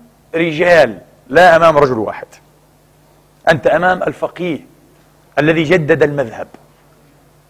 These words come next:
الذي جدد المذهب، حرر المذهب الشافعي كما قيل بكتبه الأربعة المشهورة". الوجيز والوسيط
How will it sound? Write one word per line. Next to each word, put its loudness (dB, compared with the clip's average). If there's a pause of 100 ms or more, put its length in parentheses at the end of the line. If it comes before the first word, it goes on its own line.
(520)
الذي 0
جدد 0 (340)
المذهب، -4
حرر 2
المذهب 0 (840)
الشافعي -2
كما 0
قيل -4 (180)
بكتبه -6
الأربعة 0
المشهورة". -4 (1600)
الوجيز -2 (560)
والوسيط 0